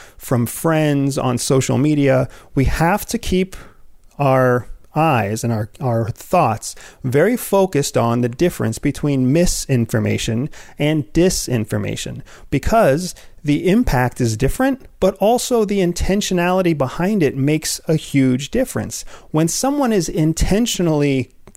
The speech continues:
giving you disinformation, they are lying to you. That has a different level of impact. It has a different level of relational impact.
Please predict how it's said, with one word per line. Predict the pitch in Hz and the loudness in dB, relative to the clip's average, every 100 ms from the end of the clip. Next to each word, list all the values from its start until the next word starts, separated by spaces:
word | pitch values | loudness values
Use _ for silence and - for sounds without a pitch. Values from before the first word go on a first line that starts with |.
| - - | -20 -2
giving | 175 185 160 | 0 2 2
you | 143 127 | 2 0
disinformation, | 110 - 151 175 - - 147 147 123 117 180 - 127 | -2 0 2 2 -2 0 0 2 0 2 2 0 0
they | 147 180 | 2 4
are | 147 | 2
lying | 123 160 233 170 | 2 0 0 -2
to | - 117 | 0 0
you. | 107 117 139 - - - - | 0 -4 -12 -20 -20 -20 -16
That | 113 131 175 202 - - - | -2 0 2 -2 -6 -20 -18
has | - 147 196 143 | -4 0 2 0
a | |
different | 110 151 - 185 120 | 0 -2 0 0 0
level | 123 170 190 110 - - - - | 2 2 2 -2 -4 -18 -20 -8
of | 131 127 - | -4 -4 -2
impact. | 160 185 - 214 214 147 | 0 0 0 -2 -2 -2
It | |
has | 139 127 | 0 -2
a | |
different | 110 160 160 175 156 | -2 -2 -2 -2 0
level | 160 165 131 | 0 2 0
of | 110 - - - | 0 -8 -20 -6
relational | 123 113 113 147 - 202 202 | -2 2 2 2 0 0 0
impact. | 208 - 202 208 - | 0 -2 -2 -2 -6